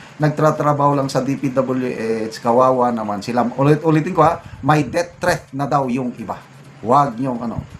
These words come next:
huwag, huwag naman. Bigyan natin ngayon ng reaction, opinion itong post ng News Five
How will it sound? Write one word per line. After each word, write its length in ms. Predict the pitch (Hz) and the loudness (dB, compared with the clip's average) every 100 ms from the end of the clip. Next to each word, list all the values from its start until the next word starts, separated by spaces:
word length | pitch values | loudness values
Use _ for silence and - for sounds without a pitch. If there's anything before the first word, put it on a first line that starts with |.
| - - | -18 -2
huwag, 240 | 120 117 - | 0 0 0
huwag 180 | 120 120 | 0 0
naman. 220 | 117 92 - - - - 139 | -2 -6 -12 -20 -20 -10 0
Bigyan 180 | 139 170 | 4 4
natin 220 | 170 160 | 2 2
ngayon 320 | 156 143 127 | 4 4 4
ng 140 | 120 117 | 0 -2
reaction, 340 | 135 139 123 117 | -2 -2 -2 0
opinion 280 | 139 123 117 | 0 0 0
itong 240 | 120 123 | -2 -2
post 340 | 127 135 131 120 | 2 2 2 -2
ng 300 | 113 110 107 | -2 -4 0
News 300 | 151 190 - | 2 2 2
Five 320 | 139 175 120 | 2 2 -2